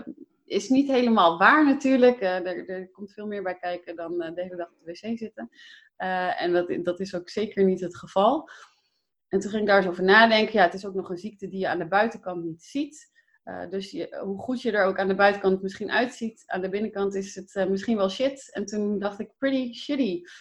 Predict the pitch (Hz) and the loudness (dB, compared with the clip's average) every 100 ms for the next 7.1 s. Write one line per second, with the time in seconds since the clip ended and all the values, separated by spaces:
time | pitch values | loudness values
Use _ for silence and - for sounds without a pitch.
0 | - _ - 190 190 190 214 214 208 208 | -20 _ -6 -2 0 0 2 2 2 2
1 | 220 208 - 202 226 226 208 208 202 196 | 0 -2 -2 4 6 6 2 2 2 4
2 | 220 226 214 196 220 208 202 196 - 220 | 4 4 0 0 -2 -2 -2 -6 -6 -4
3 | 196 185 180 - 202 202 196 165 62 62 | -2 -2 -4 -4 -2 -2 -2 -4 -4 -6
4 | 156 180 180 190 - 190 196 196 196 190 | -6 -10 -8 -6 -4 -4 -8 -6 -4 -4
5 | 190 190 196 196 208 220 214 220 220 247 | -4 -4 -4 -6 -8 -10 -8 -8 -6 -8
6 | 226 190 220 - 214 208 156 - 196 196 | -4 -4 -4 -4 -2 -2 -4 -4 -2 -2
7 | - | -4